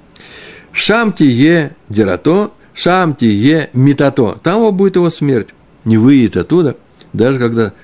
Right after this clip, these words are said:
станет умирать перед смертью. Э, вообще-то здесь вещь такая...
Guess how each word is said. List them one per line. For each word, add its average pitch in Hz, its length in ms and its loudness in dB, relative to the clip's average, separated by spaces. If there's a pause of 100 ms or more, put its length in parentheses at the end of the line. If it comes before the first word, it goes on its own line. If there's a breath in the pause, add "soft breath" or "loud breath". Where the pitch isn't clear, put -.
станет 123 420 0
умирать 110 420 0
перед 98 220 -2
смертью. 110 460 -2 (840 loud breath)
Э, 101 280 2
вообще-то 156 420 0
здесь 135 280 -2
вещь 160 360 -4 (540 loud breath)
такая... 135 440 -2